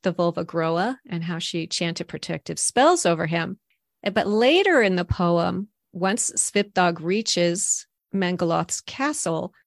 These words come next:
and it's guarded by a Jotun named Fjolsvith, they talk for a while, and the Jotun tells Svipdag about the tree that can't be felled by fire or iron.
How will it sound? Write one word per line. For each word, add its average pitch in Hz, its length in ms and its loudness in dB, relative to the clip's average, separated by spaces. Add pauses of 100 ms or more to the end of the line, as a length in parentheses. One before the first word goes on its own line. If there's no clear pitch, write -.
and 190 420 4
it's 190 180 -2
guarded 180 340 0
by 180 140 2
a 220 120 2
Jotun 190 540 0
named 180 260 -2 (400)
Fjolsvith, 190 640 0 (500)
they 214 160 4
talk 233 320 2 (140)
for 214 200 4
a 202 80 6
while, 190 600 6
and 175 540 0 (680)
the 175 360 4
Jotun 208 360 0
tells 165 440 -2
Svipdag 208 760 2
about 175 280 2
the 180 80 -4
tree 175 280 0
that 165 140 -2
can't 165 340 -6
be 160 140 -6
felled 170 400 -4
by 170 180 -2
fire 165 340 -2
or 165 220 -2
iron. 185 540 -2